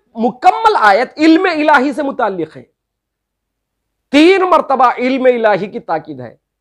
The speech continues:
अतुअल्लिमून, क्या तुम अल्लाह को बता रहे हो?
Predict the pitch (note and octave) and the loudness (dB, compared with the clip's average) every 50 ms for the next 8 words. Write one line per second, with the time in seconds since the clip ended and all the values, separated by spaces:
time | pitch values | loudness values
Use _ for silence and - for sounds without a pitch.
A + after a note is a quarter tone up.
0 | _ _ _ _ _ _ _ - - G#3 G3+ - A#3 A3 - A3 A#3 A3+ A3 G#3+ | _ _ _ _ _ _ _ -2 -2 -2 -2 -2 -6 -2 0 0 0 0 0 0
1 | A#3+ A#3 A#3+ C4+ D4+ E4 F#4+ F#4+ F4+ - _ _ _ _ _ _ _ _ _ _ | 2 2 4 4 2 2 2 0 -2 -6 _ _ _ _ _ _ _ _ _ _
2 | _ _ _ _ _ - F#3+ G#3+ B3+ D4 D4 - - - E4+ E4+ E4 E4 - _ | _ _ _ _ _ 2 4 4 4 4 2 -2 -6 -6 -4 -4 -4 -4 -6 _
3 | _ _ _ _ _ _ _ _ - G#3 A3+ B3+ C4 B3 B3 C4+ C4 B3 C4 C4 | _ _ _ _ _ _ _ _ -4 -4 0 2 2 2 2 0 -2 -2 -2 -2
4 | C#4 C4+ C4 C4 D4 C4+ C#4 C#4+ C#4+ C#4+ - - _ | 0 0 0 0 0 0 0 -2 -2 -6 -8 -12 _